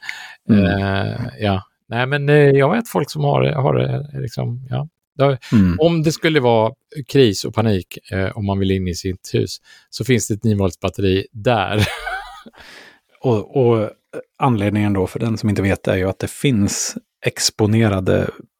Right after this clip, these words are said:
Speaker 1: batteripooler, eller vad man ska säga, som en kontakt på underkanten av låset kan man liksom hålla ett batteri mot för att boota upp det så att man kan låsa upp dörren, typ. <laughs>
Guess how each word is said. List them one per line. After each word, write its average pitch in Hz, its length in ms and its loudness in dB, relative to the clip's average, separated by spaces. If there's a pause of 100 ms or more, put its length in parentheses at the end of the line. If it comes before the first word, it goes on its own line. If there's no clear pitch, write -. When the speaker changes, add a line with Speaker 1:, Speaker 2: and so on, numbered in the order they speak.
(100)
Speaker 1:
batteripooler, 113 1200 -2
eller 110 200 2
vad 107 80 4
man 107 60 2
ska - 140 -2
säga, 98 160 2
som 117 140 2
en 104 140 0
kontakt - 680 -6 (680)
på - 120 0 (280)
underkanten 127 520 0
av 147 160 0
låset 110 300 -4
kan - 100 0
man 95 80 0
liksom 90 220 -6
hålla 113 340 2
ett 127 100 0
batteri 107 460 0
mot 107 440 -2 (260)
för 90 300 0
att - 380 -14 (1040)
boota - 280 0
upp - 180 -4
det - 100 -2
så - 80 0
att - 80 -2
man 104 100 0
kan 104 120 0
låsa 113 280 0
upp - 120 -6
dörren, 113 300 0
typ. - 180 -14 (340)
<laughs> 123 120 0